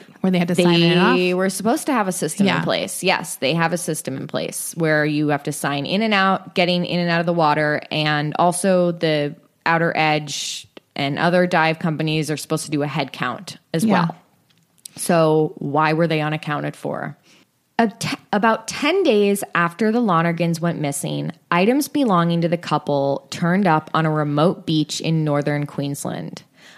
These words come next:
Speaker 2: A fin was discovered with Eileen L written on it. A wetsuit hood and two buoyancy vests were also discovered, and so were two dive tanks.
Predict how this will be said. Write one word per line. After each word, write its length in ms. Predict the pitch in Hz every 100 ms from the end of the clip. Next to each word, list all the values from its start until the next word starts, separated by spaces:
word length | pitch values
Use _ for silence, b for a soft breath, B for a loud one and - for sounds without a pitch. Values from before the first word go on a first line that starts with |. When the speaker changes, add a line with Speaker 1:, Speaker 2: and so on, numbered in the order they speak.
| B
Speaker 2:
A 60 |
fin 380 | 196 - 254 285
was 160 | 311 254
discovered 640 | 269 - 190 170 170 170
with 180 | 160 160 -
Eileen 480 | 160 185 196 196 -
L 340 | 160 156 156 143
written 300 | 147 - 143
on 180 | 135
it. 240 | - - - B B B B B
A 80 | 190
wetsuit 460 | 240 240 - 247
hood 360 | 240 226 220 -
and 160 | 180 170
two 240 | - 214
buoyancy 580 | 185 175 185 185 - 185
vests 340 | 156 156 -
were 160 | 160 - -
also 320 | 240 - 190
discovered, 720 | 156 - 147 135 123 - - b b
and 160 | 165 165
so 240 | - 175
were 180 | 180 185
two 320 | 175 - 156
dive 320 | 151 139 139 -
tanks. 600 | 156 - - - -